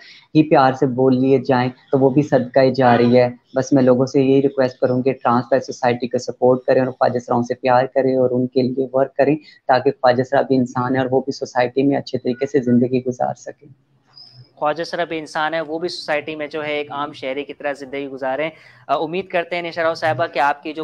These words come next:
Speaker 2: कोशिश हैं, काविशें हैं, आपका स्ट्रगल है, आपकी माजी का जो एक तकालीफ से भरा जो एक पैकेज है आपकी जिंदगी का, अ, इंशाल्लाह ताला आने वाले वक्त में जो है ट्रांसजेंडर सोसाइटी ही नहीं बल्कि आम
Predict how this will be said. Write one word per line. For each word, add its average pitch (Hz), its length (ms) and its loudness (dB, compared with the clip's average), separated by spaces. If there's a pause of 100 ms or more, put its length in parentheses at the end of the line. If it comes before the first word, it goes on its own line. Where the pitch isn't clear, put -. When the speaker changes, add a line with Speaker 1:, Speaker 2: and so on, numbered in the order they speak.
Speaker 2:
कोशिश 151 380 -10
हैं, 151 260 -4
काविशें 147 460 -4
हैं, 151 220 -6
आपका 139 280 -6
स्ट्रगल 147 500 -6
है, 147 140 -2
आपकी 143 260 -6
माजी 131 360 -10
का 143 120 -6
जो 143 160 -6 (440)
एक 147 200 -6 (140)
तकालीफ 156 380 -6
से 175 160 -8
भरा 143 240 -4
जो 143 140 -6
एक 147 140 -8
पैकेज 151 420 -4
है 156 60 -2
आपकी 147 220 -6
जिंदगी 135 420 -14
का, 139 200 -4
अ, 135 360 -4
इंशाल्लाह 143 420 -6
ताला 139 280 -4 (100)
आने 147 180 -8
वाले 143 220 -6
वक्त 131 240 -12
में 143 80 -12
जो 139 120 -10
है 143 100 -2 (500)
ट्रांसजेंडर 156 480 -4
सोसाइटी 147 500 -6
ही 156 160 -8
नहीं 147 140 -10
बल्कि 143 260 -8
आम 143 280 -8